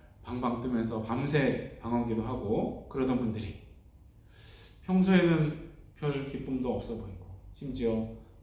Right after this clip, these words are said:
성도답지 못한 언행을 하는 경우도 많기 때문입니다. 아무리 비싼 뷔페에 가서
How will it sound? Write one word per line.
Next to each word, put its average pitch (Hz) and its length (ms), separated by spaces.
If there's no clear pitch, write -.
성도답지 185 800
못한 110 760
언행을 123 460
하는 143 200
경우도 - 720
많기 - 300
때문입니다. - 440
아무리 180 380
비싼 160 460
뷔페에 160 240
가서 120 260